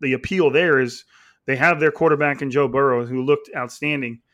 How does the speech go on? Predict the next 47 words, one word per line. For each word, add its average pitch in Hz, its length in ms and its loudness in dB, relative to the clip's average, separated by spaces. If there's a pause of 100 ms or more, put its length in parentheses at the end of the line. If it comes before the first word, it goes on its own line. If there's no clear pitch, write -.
(460)
Now 147 320 0
you 151 80 4
gotta 147 160 4
start 147 260 2
surrounding 139 460 2
him 120 80 -2
with 120 120 -4
stuff. 127 360 -4
And 127 140 -6
they've 135 160 -2
already 139 200 2
got 143 220 -2
Tyler 143 320 -2
Boyd. 143 400 0
They've 127 160 0
already 139 180 4
got 139 220 0
T 147 160 -2
Higgins 139 400 0
that 110 140 -10
both 135 260 -2
look 143 160 -2
really 139 360 -4
good. 147 360 2 (420)
You 139 100 -4
know, 139 180 0
maybe 135 260 -2
you 135 160 -4
get 147 180 -4
yourself 139 380 -4
a 135 60 -8
few 139 180 -6
picks 143 380 -2
and 127 100 -8
start 131 240 -4
using 131 260 -4
them 131 120 -2
on 127 140 -2
offensive 127 480 -4
linemen, 151 420 -2 (240)
stuff 226 240 4
like 175 140 4
that. 131 220 0
So - 120 -2
there's 214 200 4
a 220 60 4
very 226 380 2